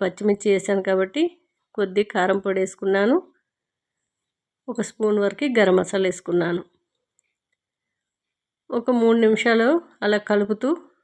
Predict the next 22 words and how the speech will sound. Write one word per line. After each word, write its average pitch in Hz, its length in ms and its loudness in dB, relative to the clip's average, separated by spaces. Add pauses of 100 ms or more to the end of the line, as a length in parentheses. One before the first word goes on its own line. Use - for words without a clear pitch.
(380)
మసాలా, 214 520 0 (300)
కారం 202 320 2 (1040)
కర్రీకి 202 360 0
పట్టుకునే 196 500 0
వరకు 202 280 -2 (540)
బాగా 196 280 -2 (100)
కలిపేసుకొని, 190 640 0 (1900)
స్టవ్ 202 320 0
బంద్ 185 240 2
చేసి 202 260 -2
కింద 190 180 0 (120)
దించేసుకుందాం. 160 640 -4 (800)
చూశారు 196 360 -4
కదా, 208 160 0 (840)
ఇలా 226 200 0 (100)
పొడి 214 240 2
పొడిగా 208 360 2 (280)
అయ్యే 208 280 2
వరకు 196 240 0
కూడా 208 240 2
వేపుకుంటే 208 460 0 (100)
సరిపోతుంది. - 680 -8